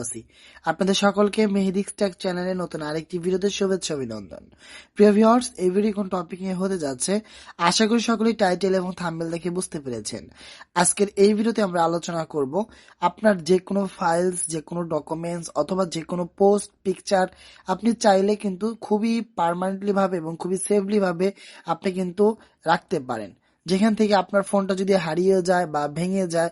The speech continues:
এভরিথিং যে কোনো প্রবলেম হয়ে যায়, তবুও কিন্তু আপনি পোস্টটা খুঁজে পাবেন। সেরকম কিন্তু আমাদের অনেক ইম্পর্টেন্ট, ইম্পর্টেন্ট পিকচার থাকে বা কিছু ফাইলস থাকে, so সেগুলো কিভাবে আপনি Google ড্রাইভের মাধ্যমে ট্রান্সফার করবেন এবং কিভাবে আপনি সেগুলো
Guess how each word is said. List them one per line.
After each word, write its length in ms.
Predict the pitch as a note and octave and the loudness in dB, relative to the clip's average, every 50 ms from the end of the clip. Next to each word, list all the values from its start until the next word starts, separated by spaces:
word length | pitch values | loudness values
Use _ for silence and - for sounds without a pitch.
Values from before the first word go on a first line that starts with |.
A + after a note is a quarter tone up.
| - - - - - _ - A#3 | -6 -14 -20 -20 -14 _ 2 2
এভরিথিং 340 | A3+ A3 C4 C#4 G#3 B3+ A#3+ B3 G3 G3 | 4 4 4 4 4 4 2 2 4 4
যে 60 | G#3 G3 | 2 2
কোনো 100 | G#3 G#3+ A3 G3+ - | 2 -2 -2 0 0
প্রবলেম 360 | G3+ F3 E3+ F3 F#3 A3 G#3+ G3+ F#3+ | 0 0 0 -2 -2 -2 -2 0 0
হয়ে 140 | F3+ F3 E3 E3 | 0 -2 0 0
যায়, 120 | F#3+ G#3+ G#3 - | -2 -2 0 -2
তবুও 220 | F#3+ F3+ G3 G#3+ G3+ G#3 | -2 0 0 -2 -2 -2
কিন্তু 180 | G3+ F3+ F3 F3+ D3+ | -6 -4 -4 -4 -6
আপনি 140 | - - F3 - - | -4 -6 -10 -6 -6
পোস্টটা 280 | - D#3+ - - G#3 G#3+ G#3 | -6 -6 -4 -2 -2 -2 0
খুঁজে 220 | - B3 A3 B3+ A#3 F3+ | 0 0 0 0 0 0
পাবেন। 260 | D3 A#2+ A2 G2+ F2+ - - - - - - _ _ - | -2 -4 -4 -10 -14 -16 -20 -20 -20 -20 -20 _ _ 0
সেরকম 300 | - G#3+ G#3 A#3+ A#3 B3 A3+ A3 | 4 4 4 4 4 0 -2 -2
কিন্তু 160 | C4 B3 A#3 A3+ G3 | -4 -4 0 0 2
আমাদের 240 | F#3+ G3 F#3+ G3+ G3 G3 | 4 4 2 4 2 2
অনেক 120 | G3 G3+ - G#3+ G3 | 0 0 -2 -2 -2
ইম্পর্টেন্ট, 400 | F#3+ F#3 F#3 G#3 G#3 G#3 A3+ A3+ A3+ A3+ G#3+ | -2 0 2 2 2 2 2 0 0 0 0
ইম্পর্টেন্ট 380 | G#3 G#3 A3 G#3+ G3+ G3+ F#3+ _ - | 0 0 0 0 0 0 -2 _ -4
পিকচার 300 | A3 G3+ _ - - A3+ G#3+ - | -6 -6 _ -4 -4 -4 -2 -2
থাকে 160 | G#3+ G3+ G#3+ G3 F3 | -4 -4 -4 -4 -6
বা 40 | E3+ D#3+ | -4 -2
কিছু 140 | F3+ F#3+ F3+ - | -4 -4 0 2
ফাইলস 260 | G3 G3 G#3 G#3+ G3 - - | 4 4 4 4 2 -4 -10
থাকে, 200 | E3+ D3+ - F#3+ A3 A3+ - - - - - - - | -10 -6 -4 -4 -4 -6 -8 -20 -20 -20 -18 -10 -4
so 60 | A#3 G3+ - | -4 0 2
সেগুলো 240 | A#3+ A3+ G#3 A3+ A3+ G#3 - | 2 2 2 2 0 0 0
কিভাবে 300 | A3+ F#3 G#3 G#3 F#3+ G3 E3+ | -2 2 2 2 4 2 0
আপনি 140 | E3 - F#3+ F3 D#3+ D3 | 0 -2 -6 -6 -4 -4
Google 240 | E3+ E3+ F#3+ G#3 F#3+ D3+ | -2 2 4 4 2 2
ড্রাইভের 320 | E3+ D3+ C#3+ D3 F3 F#3+ G3 G3+ | -2 -4 -2 -2 -2 -2 0 -2
মাধ্যমে 280 | G#3 F#3+ G#3 G3+ G3+ G3 - | -2 0 -2 -2 -2 -2 -4
ট্রান্সফার 360 | F3+ E3+ F3 F3+ - G3+ F#3 F3+ - | -4 -4 -4 -4 -2 -4 -4 -4 -2
করবেন 260 | E3+ D3 C#3+ F3+ G#3+ A3 - - - - - _ _ - G3+ | -6 -4 -2 -2 -2 -2 -4 -12 -20 -20 -20 _ _ 2 2
এবং 120 | G3 A3 G#3 - | 4 4 2 2
কিভাবে 300 | G#3 A3+ G#3+ A#3+ A3 A3 G#3+ G3+ | 0 2 2 4 4 4 4 4
আপনি 120 | - G3 F3+ - | 2 -2 -4 -2
সেগুলো 220 | F#3+ F3 F3 F3+ | -2 -2 0 0